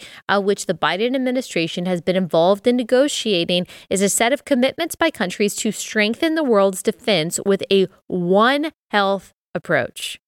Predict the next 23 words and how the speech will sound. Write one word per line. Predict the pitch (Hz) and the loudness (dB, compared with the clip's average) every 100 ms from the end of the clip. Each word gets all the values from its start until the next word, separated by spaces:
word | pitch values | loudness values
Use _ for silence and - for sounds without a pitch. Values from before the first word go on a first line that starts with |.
| _ - - | _ -20 -8
So | - 233 226 | 0 2 2
they're | 214 233 | 2 2
not | 277 370 | 2 0
quite | - 330 330 | 0 0 0
on | 302 | -2
the | 262 | 0
nose | 233 220 233 | 2 2 2
saying | 247 202 196 180 | 0 -2 -2 0
one | 202 214 202 | 0 0 0
world | 170 214 196 190 143 | 2 4 4 0 -2
government, | 175 156 151 127 143 240 - - - | 0 0 -2 -2 -2 -2 -4 -8 -8
because | 190 - 160 131 | -6 -2 -2 0
they | 180 | 0
know | 180 165 | 0 0
that's | 180 180 | -2 -4
the | - 165 | -8 -8
center | - 156 156 180 | -8 -8 -2 -2
of | 202 165 | -2 -4
many | 165 160 | -6 -6
conspiracies, | - 156 - 160 165 156 - 214 - - - | -8 -12 -6 -2 0 0 0 0 -2 -12 -4
a | - | 0
One | 180 160 175 226 294 302 | 0 0 -4 -2 -2 -4
Health | - - 202 202 - | -6 0 2 2 -4